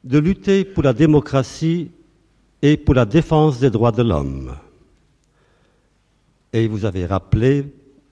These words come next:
votre espoir que cette académie fera entendre et reconnaître les voix de la liberté. Cette académie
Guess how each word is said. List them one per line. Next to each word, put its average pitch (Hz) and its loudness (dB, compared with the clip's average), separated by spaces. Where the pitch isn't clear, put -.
votre 113 -4
espoir 110 -6
que 123 -4
cette - -4
académie 104 -4
fera 107 -4
entendre 131 -4
et 85 -8
reconnaître 120 -4
les 95 -4
voix 110 -2
de 104 -8
la 87 -8
liberté. 92 -10
Cette - -6
académie 156 -2